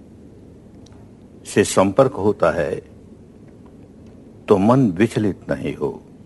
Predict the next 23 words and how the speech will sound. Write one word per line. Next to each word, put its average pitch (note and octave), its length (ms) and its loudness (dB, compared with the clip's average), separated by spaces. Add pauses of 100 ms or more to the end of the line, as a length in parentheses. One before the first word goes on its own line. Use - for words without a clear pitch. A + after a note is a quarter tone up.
(720)
ये B2 100 4
मंगल D#2 400 -2
धर्म C2+ 320 -12
है। - 280 -14 (1800)
लोक D#3+ 280 4
धर्म C#3+ 300 4
क्या C#3+ 180 4
होता C#3 320 4
है? - 360 -2 (300)
संसार C#3 520 2
का D2+ 120 -4
धर्म, C#2+ 300 -6 (260)
संसार F#2 460 2
का F2+ 120 0
एक E2+ 160 0
नियम G#2+ 360 2
है, F#2+ 360 0 (1120)
उसमें D#3 480 2
द्वंद्व D#3 340 4
चलते C3 400 4
ही B2 120 8
रहते G#2 340 4
हैं। G#2+ 260 -4